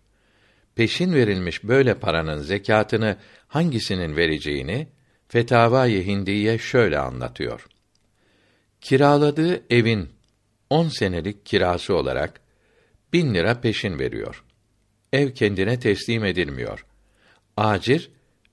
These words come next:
bir sene sonra elindeki bin liradan dokuz yüz lirasının zekatını verir. İki sene sonra sekiz yüz liranın verir. Her sene yüz lira noksanının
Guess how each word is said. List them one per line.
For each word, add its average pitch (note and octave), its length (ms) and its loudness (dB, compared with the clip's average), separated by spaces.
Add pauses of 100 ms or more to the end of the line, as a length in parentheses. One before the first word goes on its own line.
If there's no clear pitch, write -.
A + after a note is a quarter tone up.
bir F3+ 120 4
sene E2+ 320 -2
sonra D#2+ 560 -6 (500)
elindeki B2+ 760 0
bin C#3 220 -2
liradan F2 520 -2 (680)
dokuz C3 380 2
yüz E2+ 240 0
lirasının A#2 580 0 (220)
zekatını F#2 760 -2
verir. - 320 -10 (880)
İki D#3+ 220 -2
sene F#2+ 300 0
sonra E2+ 520 -6 (340)
sekiz C#3+ 500 -2
yüz E2+ 220 -2
liranın C#2+ 460 -4
verir. G1+ 320 -8 (1400)
Her F3 220 4
sene F#2+ 460 -2 (280)
yüz B2+ 340 0
lira F#2+ 220 4
noksanının G2 800 -4